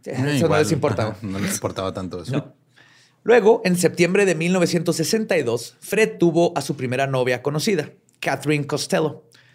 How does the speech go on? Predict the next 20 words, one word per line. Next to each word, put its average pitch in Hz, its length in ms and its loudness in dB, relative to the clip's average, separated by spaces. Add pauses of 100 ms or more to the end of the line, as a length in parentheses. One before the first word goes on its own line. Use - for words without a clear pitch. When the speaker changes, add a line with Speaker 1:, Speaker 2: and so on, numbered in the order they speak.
(380)
Speaker 1:
Ella 190 460 4
era 156 140 2
una 165 220 0
prostituta 185 580 0
que 180 100 -2
trabajaba 135 500 2
bajo 147 220 2
el 120 60 -2
nombre 120 280 0
de 123 100 2
Rena 165 480 -2 (680)
y 175 100 -6
estaba 156 260 4
huyendo 160 360 4
de 165 100 4
la 180 140 2
policía 185 460 0
por 160 120 0
varios 113 260 -2
robos. 185 380 -4